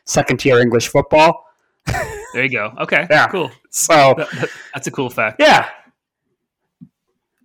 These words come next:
Speaker 1: All right, Ryan. Now we get to your favorite part. It's the early twentieth century, and the Olympics change everything.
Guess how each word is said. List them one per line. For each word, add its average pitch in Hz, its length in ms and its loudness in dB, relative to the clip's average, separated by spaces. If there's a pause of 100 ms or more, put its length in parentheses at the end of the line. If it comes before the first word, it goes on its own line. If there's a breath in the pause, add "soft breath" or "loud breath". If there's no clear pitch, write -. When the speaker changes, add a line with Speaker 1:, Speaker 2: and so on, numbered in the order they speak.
(1160)
Speaker 1:
All 165 100 2
right, 170 120 6
Ryan. 160 560 2 (160)
Now 175 220 4
we 175 60 6
get 175 160 2
to 170 100 0
your 147 80 4
favorite 143 340 4
part. - 460 2 (560)
It's 147 160 -2
the 151 100 4
early 165 220 6
twentieth 156 400 4
century, 147 420 2
and 143 100 4
the 139 100 4
Olympics 143 420 2
change 139 280 2
everything. 123 460 2